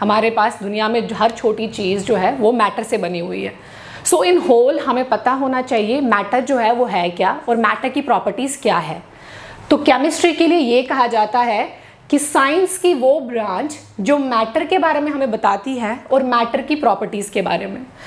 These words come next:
अब next हमारा question होगा कि matter है क्या? अगर आप matter की study कर रहे हैं तो matter क्या है? Matter जो है,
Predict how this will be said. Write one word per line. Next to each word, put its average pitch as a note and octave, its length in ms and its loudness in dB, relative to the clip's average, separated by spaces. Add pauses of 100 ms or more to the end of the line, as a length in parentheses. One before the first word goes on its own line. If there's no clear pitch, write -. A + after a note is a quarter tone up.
(320)
अब C#4 180 2
next D#4+ 320 -2
हमारा C#4+ 280 0
question C4+ 380 0
होगा B3+ 360 0 (220)
कि D#4 80 2
matter B3 420 2
है A#3+ 240 0
क्या? F3+ 220 -6 (640)
अगर A3+ 200 4
आप B3 80 2
matter A3 300 0
की D4+ 140 -6
study C4 320 0
कर B3 180 0
रहे A#3 80 -2
हैं B3+ 100 -2
तो C#4+ 80 -2
matter B3 260 -2
क्या C4+ 200 2
है? C4 160 -6 (680)
Matter A3+ 460 4
जो F4+ 180 0
है, B3 300 0